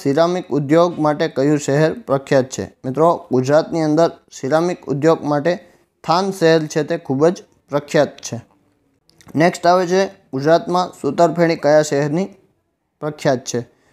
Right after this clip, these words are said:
તો મિત્રો, ગુજરાતની અંદર સૂતરફેણી તો તમે ઘણી બધી ખાધી હશે, પણ ગુજરાતમાં ખંભાતની સૂતરફેણી છે તે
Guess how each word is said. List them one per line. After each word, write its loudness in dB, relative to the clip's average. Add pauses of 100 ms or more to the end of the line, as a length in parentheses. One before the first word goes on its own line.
(220)
તો -6
મિત્રો, 0
ગુજરાતની 0
અંદર 2 (340)
સૂતરફેણી 0
તો -4
તમે 0
ઘણી 2
બધી 2
ખાધી 2
હશે, -4 (420)
પણ -8
ગુજરાતમાં 0 (160)
ખંભાતની 0
સૂતરફેણી -2
છે -2
તે -2